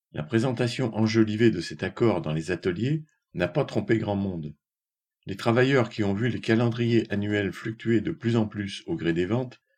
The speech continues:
ne veulent toujours pas devoir des jours au patron pour les prochaines années. Michelin recherche la caution de certains syndicats pour faire appliquer son accord dans chaque usine.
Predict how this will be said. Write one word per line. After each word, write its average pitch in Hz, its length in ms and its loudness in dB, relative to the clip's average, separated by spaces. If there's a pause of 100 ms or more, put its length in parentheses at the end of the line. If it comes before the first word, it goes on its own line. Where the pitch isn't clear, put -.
(160)
ne 113 80 4
veulent 113 220 4
toujours 139 360 4
pas 120 140 4
devoir 110 340 4
des 90 140 -2
jours 104 220 0
au 82 40 0
patron 107 500 -4 (160)
pour 87 120 -2
les 85 80 0
prochaines 110 420 -2
années. 92 300 -4 (1080)
Michelin 110 360 4
recherche 113 420 0
la 107 100 0
caution 117 380 -2
de 107 80 -2
certains 110 380 -2
syndicats 110 600 -2 (420)
pour 113 140 -4
faire 131 160 0
appliquer 123 380 0
son 113 200 0
accord 101 340 0
dans 90 120 -4
chaque 110 260 -6
usine. 90 380 -6